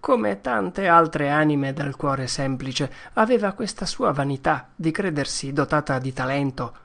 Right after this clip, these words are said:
per l'oscura e misteriosa arte diplomatica, e si compiaceva di considerare i suoi trucchetti più trasparenti come meraviglie di maliziosa furbizia.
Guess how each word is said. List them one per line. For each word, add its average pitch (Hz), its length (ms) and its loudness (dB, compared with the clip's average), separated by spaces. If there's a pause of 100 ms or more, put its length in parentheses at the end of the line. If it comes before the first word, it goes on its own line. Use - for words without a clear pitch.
(200)
per 143 240 -4
l'oscura 139 840 0
e 151 120 -2
misteriosa 139 920 0
arte 135 440 0
diplomatica, 131 840 -4 (720)
e 269 100 -2
si 277 140 -2
compiaceva 226 580 2
di 175 120 2
considerare 160 680 2
i 135 60 0
suoi 151 280 2
trucchetti 156 580 -2
più 143 200 -6
trasparenti 160 760 0 (280)
come 208 300 0
meraviglie 190 840 0
di 170 100 -6
maliziosa 151 720 -2
furbizia. 127 760 -8